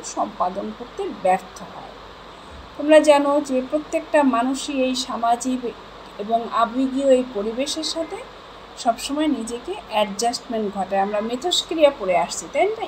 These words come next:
ইন্টারঅ্যাকশনের মাধ্যমে একজন মানুষ যত অন্য মানুষের সাথে তার এই আবেগগুলো শেয়ার করবে, আদান প্রদান করবে, ততই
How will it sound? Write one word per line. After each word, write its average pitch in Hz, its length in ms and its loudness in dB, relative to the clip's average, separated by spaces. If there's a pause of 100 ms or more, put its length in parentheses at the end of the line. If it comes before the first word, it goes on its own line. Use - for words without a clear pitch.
ইন্টারঅ্যাকশনের 262 720 4
মাধ্যমে 185 400 -2
একজন 294 340 2
মানুষ 302 400 0
যত 240 220 -2
অন্য 277 340 2
মানুষের 285 440 0
সাথে - 420 -4
তার 285 220 6 (560)
এই 240 100 4
আবেগগুলো 262 600 4
শেয়ার 233 400 6 (120)
করবে, 339 320 2 (360)
আদান 254 400 8
প্রদান 320 300 8
করবে, 359 380 2 (460)
ততই 320 420 4